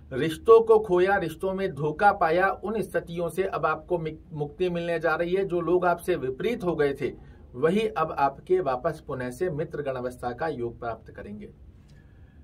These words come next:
वाणी के चलते जो आपके बनते बनते कार्य बिगड़ रहे थे, वो अब आपके फेवर में आएंगे।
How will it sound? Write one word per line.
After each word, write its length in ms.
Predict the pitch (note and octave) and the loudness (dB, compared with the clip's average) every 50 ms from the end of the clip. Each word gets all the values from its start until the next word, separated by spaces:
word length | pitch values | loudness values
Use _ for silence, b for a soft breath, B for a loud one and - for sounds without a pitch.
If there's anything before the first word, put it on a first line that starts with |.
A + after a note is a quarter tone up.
| b b - - - - - | b b -20 -20 -20 -12 -2
वाणी 380 | A2 C#3 D3+ E3+ F#3+ A3 A#3 | 2 4 4 6 4 4 4
के 140 | G#3+ A#3+ A#3 | 6 4 4
चलते 380 | A#3 A#3 G#3+ G3 F#3 F#3 A3 G#3+ | 6 4 4 2 6 6 6 6
जो 140 | G#3+ G#3 G3+ | 6 6 4
आपके 320 | F#3+ F#3+ F#3+ - G#3+ G#3+ | 4 2 4 4 4 4
बनते 340 | E3 E3 D#3+ D#3+ E3 G#3 G3+ | 4 4 2 0 0 0 0
बनते 340 | F3 E3+ E3 E3 - G3 F#3+ | 0 0 -2 -2 -2 -2 -2
कार्य 360 | - E3+ D#3+ E3 F#3 G3+ G3 | 0 0 0 2 2 0 0
बिगड़ 260 | F3 F3 D#3+ F3+ E3+ | 0 0 2 2 2
रहे 260 | E3 E3 E3 D#3+ D#3+ | 2 2 2 2 0
थे, 220 | D#3+ - F#3+ G3 F#3+ | 0 -2 -2 -2 -2
वो 180 | D3 D3+ F#3 | 0 0 0
अब 240 | G#3 - D#3+ D3 D3 | 0 0 0 0 2
आपके 320 | C#3+ C#3 C#3+ - - F3+ | 2 2 0 0 -2 -2
फेवर 360 | E3+ - D3+ C3+ B2+ C3 C#3 C3+ | -2 -2 -2 -2 -2 -2 -4 -4
में 140 | B2 A2+ | -4 -6
आएंगे। 340 | G#2+ A2 A#2+ A#2+ A2 G2+ F#2 | -6 -6 -6 -6 -8 -10 -12